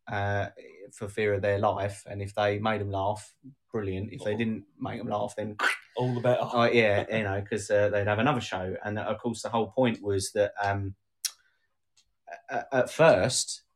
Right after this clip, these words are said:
Speaker 1: everything had to be physical.
Speaker 2: Yeah.
Speaker 1: 'Cause
Speaker 2: Of
Speaker 1: they were
Speaker 2: course.
Speaker 1: on a stage far
Speaker 2: Yeah.
Speaker 1: away from
Speaker 2: Had
Speaker 1: people.
Speaker 2: to be loud, physical, yeah.
Speaker 1: Yeah, exactly. And, you know, wear big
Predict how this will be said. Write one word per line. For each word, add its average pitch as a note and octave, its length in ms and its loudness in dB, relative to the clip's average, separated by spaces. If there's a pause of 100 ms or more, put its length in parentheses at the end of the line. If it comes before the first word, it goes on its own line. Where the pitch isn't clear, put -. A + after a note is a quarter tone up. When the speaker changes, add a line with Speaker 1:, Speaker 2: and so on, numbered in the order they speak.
(340)
Speaker 1:
everything C3 320 2
had B2+ 180 2
to - 80 -8
be A2+ 80 -6
physical. B2 560 -6
Speaker 2:
Yeah. B2+ 240 -2 (380)
Speaker 1:
'Cause A#2+ 140 0
Speaker 2:
Of C3+ 80 8
Speaker 1:
they - 80 10
were B2 80 8
Speaker 2:
course. A#2+ 120 10
Speaker 1:
on A2+ 60 0
a G#2 40 -2
stage A#2+ 480 6
far B2 280 6
Speaker 2:
Yeah. A#2 60 2
Speaker 1:
away A2+ 240 4
from G#2+ 240 -8
Speaker 2:
Had - 20 -16
Speaker 1:
people. G#2 300 -2
Speaker 2:
to D3 60 6
be D3 80 8
loud, C#3+ 400 12
physical, C3+ 600 2
yeah. B2+ 220 0
Speaker 1:
Yeah, D#3 180 10
exactly. - 680 2
And, G2 220 -8
you A2 80 -4
know, G2 160 -2
wear G#2 280 2
big G2+ 260 -4